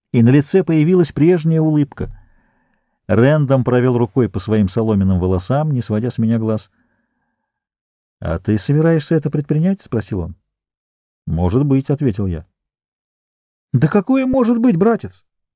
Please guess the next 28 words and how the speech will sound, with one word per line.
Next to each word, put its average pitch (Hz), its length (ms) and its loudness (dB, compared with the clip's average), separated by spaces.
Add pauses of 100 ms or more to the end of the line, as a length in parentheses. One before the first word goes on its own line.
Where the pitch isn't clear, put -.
(280)
У 196 80 4
тебя 233 200 2
это 254 120 0
прямо 254 240 2
на 262 140 2
лбу 233 260 0
написано. 160 600 0 (720)
И 135 80 2
знаешь, 208 260 2
я 185 120 0
почти - 300 -4
готов 196 420 0
за 160 100 -6
тобой 196 260 0
последовать. 170 560 -4 (880)
На 151 200 2
свете 226 280 0
больше 175 300 -2
всего 107 280 -2
мне 127 140 2
нравятся 151 400 0
женщины, 151 640 -4 (680)
и 143 140 4
меньше 247 420 2
всего 95 460 -4
Эрик». 196 480 2 (1700)
Я 101 280 2
закурил, 143 640 2